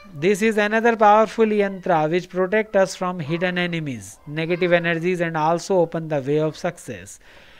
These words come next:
There are many other powerful pujas too. There are many anushthan which can be done to protect our business lives from enemy attack.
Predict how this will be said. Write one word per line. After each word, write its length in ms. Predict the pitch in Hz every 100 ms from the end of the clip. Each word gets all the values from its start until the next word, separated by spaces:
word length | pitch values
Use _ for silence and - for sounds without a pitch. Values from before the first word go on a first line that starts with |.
| - - -
There 200 | 156 185
are 160 | 202 214
many 340 | 214 233 240
other 260 | 233 233 226
powerful 640 | 220 196 214 214 226 220
pujas 680 | 208 185 175 185 190 185 -
too. 480 | 196 151 110 127 202 _ _ _ _ _ _ _ _ -
There 180 | 151 170
are 200 | 175 180
many 260 | 185 202 202
anushthan 880 | 190 202 - - 185 147 147 170
which 260 | 165 175 -
can 300 | 175 180 196
be 140 | 196 185
done 360 | 160 151 147
to 100 | 165
protect 500 | 156 160 156 180 170
our 160 | 170 160
business 640 | 143 151 143 156 165 -
lives 600 | 139 131 139 147 143 - _
from 300 | 135 127 135
enemy 420 | 127 123 135 147
attack. 400 | 123 - 90